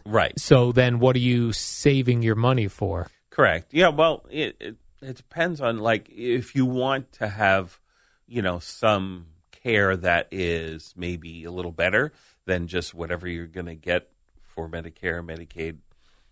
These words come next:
Speaker 1: then you wanna have a little money. But I, I, no, I, I think for myself, I would be comfortable. I'm, I'm gonna wanna have stuff, like you said, for potential long-term care for myself or my wife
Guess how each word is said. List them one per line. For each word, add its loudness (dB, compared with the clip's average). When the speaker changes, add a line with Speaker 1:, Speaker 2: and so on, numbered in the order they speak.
Speaker 1:
then -2
you -12
wanna -2
have 0
a -12
little -14
money. -20
But -2
I, 2
I, -8
no, -2
I, 4
I 6
think -4
for -12
myself, 0
I 2
would -4
be -12
comfortable. -6
I'm, 0
I'm 0
gonna 0
wanna 0
have -2
stuff, -2
like -8
you -16
said, -6
for -20
potential -12
long-term -8
care 0
for -8
myself -4
or -20
my -20
wife 0